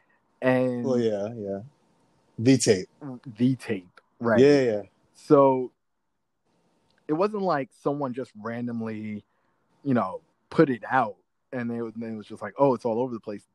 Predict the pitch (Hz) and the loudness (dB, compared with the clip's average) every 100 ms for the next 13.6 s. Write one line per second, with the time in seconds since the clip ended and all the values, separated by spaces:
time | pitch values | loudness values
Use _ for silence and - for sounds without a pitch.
0 | _ _ _ _ - 196 247 233 185 143 | _ _ _ _ -4 -2 0 -2 -4 -6
1 | 110 113 143 110 95 101 90 87 _ _ | -8 -6 -6 -8 -12 -16 -20 -20 _ _
2 | _ _ - 131 131 127 107 143 160 135 | _ _ -6 -2 -2 -2 0 2 2 -2
3 | - 117 _ _ - 156 147 120 - 139 | -10 -20 _ _ 0 2 2 -4 -10 -10
4 | 123 - 113 127 113 107 110 110 - 131 | -10 -12 -8 -8 -8 -10 -8 -8 -10 -8
5 | 135 127 123 123 113 - 123 131 117 107 | -4 -2 -2 -4 -6 -6 -6 -4 -4 -8
6 | 110 95 - - - - 113 143 143 117 | -12 -14 -18 -20 -12 -8 -2 2 2 2
7 | 107 - 131 107 95 107 151 _ _ _ | -2 -2 -4 -2 -2 0 -2 _ _ _
8 | _ - 123 131 135 135 123 117 113 117 | _ -16 0 2 4 4 0 -6 -6 -6
9 | 110 104 101 95 117 107 - 104 120 117 | -4 -6 -12 -12 -12 -10 -8 -6 -4 -4
10 | 190 - - - - - - - - _ | -8 -12 -20 -20 -20 -20 -20 -20 -20 _
11 | - 147 127 120 131 - 151 139 139 185 | 4 4 4 0 0 4 6 6 4 2
12 | 220 165 - - 147 190 147 135 - - | 0 -4 -8 -8 -4 -4 -4 -6 -8 -14
13 | - 135 131 - 113 98 | -8 -6 -6 -8 -10 -10